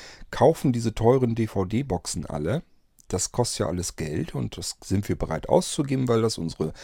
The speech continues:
Lieblingsfilme sind, unsere Lieblingsserien und wir sagen, wir gucken uns die ja vielleicht auch nicht nur einmal an, sondern alle paar Jahre mal wieder.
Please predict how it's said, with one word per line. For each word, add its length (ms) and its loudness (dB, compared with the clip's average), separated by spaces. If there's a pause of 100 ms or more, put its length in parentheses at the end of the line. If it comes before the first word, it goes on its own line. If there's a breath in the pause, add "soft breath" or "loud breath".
(260 loud breath)
Lieblingsfilme 800 2
sind, 240 0
unsere 240 -2
Lieblingsserien 880 0
und 120 -2
wir 120 -2
sagen, 360 -6
wir 60 -6
gucken 400 -2
uns 220 -6
die 100 -4
ja 140 2
vielleicht 320 -4
auch 80 -4
nicht 180 -6
nur 160 -2
einmal 320 0
an, 160 0
sondern 300 -4
alle 160 -4
paar 180 -6
Jahre 260 -2
mal 240 -6
wieder. 280 4